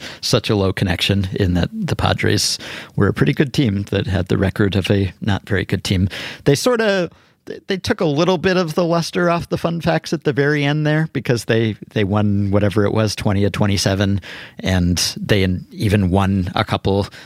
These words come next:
extra inning games. They ended the season hilariously on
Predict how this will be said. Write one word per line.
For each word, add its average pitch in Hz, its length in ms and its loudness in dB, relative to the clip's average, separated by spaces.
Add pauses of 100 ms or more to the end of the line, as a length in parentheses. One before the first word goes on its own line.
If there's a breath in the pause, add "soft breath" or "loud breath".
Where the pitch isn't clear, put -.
(200 loud breath)
extra - 340 -2
inning 139 280 2
games. 143 340 0
They 110 140 -2
ended 165 420 -2
the 120 100 -4
season 101 420 -4
hilariously 95 880 -2
on 98 440 -4